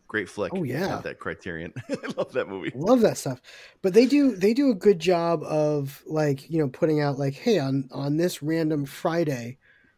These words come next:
Speaker 2: we're gonna show you some old, you know, Fellini films, or we're gonna show you some old Hitchcocks," or, or whatever it is. And,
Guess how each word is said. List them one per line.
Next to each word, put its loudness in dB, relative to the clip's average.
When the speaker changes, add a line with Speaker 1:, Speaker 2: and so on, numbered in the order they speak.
Speaker 2:
we're 2
gonna 4
show 2
you 2
some -2
old, 2
you 0
know, -2
Fellini 2
films, -14
or -8
we're -4
gonna -2
show 2
you 4
some 0
old 2
Hitchcocks," -8
or, -10
or -4
whatever 2
it -2
is. -14
And, -2